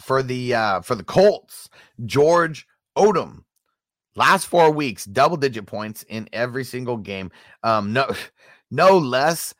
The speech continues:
than five solo tackles over the last four games. He has been so, so solid. Someone you need to pick up.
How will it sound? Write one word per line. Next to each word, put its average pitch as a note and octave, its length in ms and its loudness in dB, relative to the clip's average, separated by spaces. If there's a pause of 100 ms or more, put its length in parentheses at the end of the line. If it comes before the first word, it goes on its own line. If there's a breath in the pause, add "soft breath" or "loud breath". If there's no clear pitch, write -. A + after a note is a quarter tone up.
(140)
than A#2 200 -2
five C3 540 2
solo C3 400 0
tackles G#2+ 600 -4
over G#2+ 180 -2
the G#2 80 -6
last G2+ 300 0
four G2 180 -4
games. F2+ 320 -10
He - 80 -10
has B2+ 160 -6
been G#2+ 240 -10
so, B2 580 -4
so A#2 380 -6
solid. A#2 540 -4
Someone A#2 260 -4
you A2 80 -8
need G#2+ 240 -10
to A#2+ 60 -12
pick D3 240 -6
up. C#3 220 0